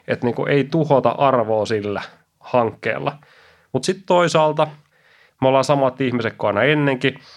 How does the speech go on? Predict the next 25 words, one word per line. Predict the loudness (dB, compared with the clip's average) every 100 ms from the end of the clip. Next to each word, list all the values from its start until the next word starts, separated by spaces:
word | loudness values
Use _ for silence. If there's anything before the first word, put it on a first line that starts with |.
| -20 _
Meikä | 0 2 2
on | 2
edelleen | 2 2 0 2
täällä | 2 2 0 -4 -8
ja | -6
täällä | -2 -2
on |
samat | 0 0 -2
tyypit | -2 -2 -4
kuin | -4 0
alusta | 0 -2 -6
saakka | -2 0 0 -2
ja | 0
nämä | 0
ihmiset | 0 0 -2 -4 -4
tekee | -2 0 0
tämän | 0 0
yhtiön, | 0 -2 -2 -2 0
niin | 0
se | 0
luo | 0 0
vähän | 2 0
sitä | 0 2
varmuutta, | 2 2 0 -4 -4 -4
että, | -4 -10